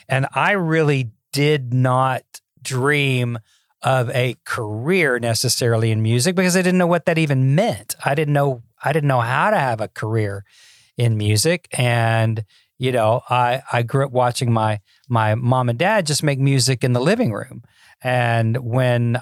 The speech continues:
I experienced this dramatic supernatural love and wanted to write about it and getting involved with the, the local church there. I grew up in Memphis, Tennessee.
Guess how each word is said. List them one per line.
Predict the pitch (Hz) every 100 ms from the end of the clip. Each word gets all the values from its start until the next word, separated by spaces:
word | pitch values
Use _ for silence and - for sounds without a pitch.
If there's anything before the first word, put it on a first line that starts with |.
| -
I | 117 117 113 107 _ _ - 131 -
experienced | 123 - - - 156 170 151 127 - 131
this | 120 127 120 - - - _ _ _ 117 131
dramatic | 123 127 131 127 135 120
supernatural | - 143 139 127 123 - 123
love | 120 127 123
and | 123
wanted | 117 110
to | 101
write | 117 143 226 269
about | 139 110 107 107
it | 113 120 - - - -
and | 123 117 113
getting | 107 135 131
involved | 117 120 120 123
with | 120 113
the, | 127 120 -
the | 113
local | 120 113 107
church | - - 170 156 -
there. | 117 113
I | 151
grew | 196
up | 185
in | 139 135
Memphis, | 139 - 156
Tennessee. | - 160 156 139 110 123